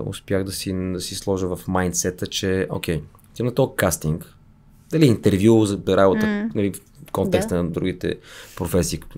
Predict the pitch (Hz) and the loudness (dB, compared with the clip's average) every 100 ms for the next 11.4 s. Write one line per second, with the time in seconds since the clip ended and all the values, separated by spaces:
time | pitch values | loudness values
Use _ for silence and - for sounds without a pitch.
0 | - - - - - - - 95 90 - | -18 -20 -20 -16 -8 -8 -2 -2 0 -2
1 | 87 113 147 151 - 120 117 104 101 104 | 0 2 2 -2 0 2 4 4 2 2
2 | - - - - 92 87 - 90 82 - | -2 -8 -20 -4 -2 -2 -4 -6 -8 -4
3 | 107 123 143 175 - - - _ _ _ | -2 0 -2 -4 -10 -20 -20 _ _ _
4 | _ - 101 113 110 117 123 127 107 85 | _ -2 2 4 4 2 4 2 0 -2
5 | 85 80 - - - _ - - - _ | 0 0 -2 -6 -8 _ -20 -20 -20 _
6 | _ _ - - - _ _ _ - 101 | _ _ -20 -20 -20 _ _ _ -8 -6
7 | - 143 - 85 - - - - - _ | 0 0 0 -2 -4 -10 -18 -20 -20 _
8 | _ - - 147 131 120 - 95 85 82 | _ -12 -6 0 0 0 0 0 0 -2
9 | 85 - - 78 76 87 117 107 113 - | -6 -10 -4 -2 0 2 2 4 2 0
10 | 107 - 87 95 90 - 104 143 - - | -4 -4 -2 2 2 2 -4 -6 -14 -8
11 | 180 147 147 | -6 -6 -6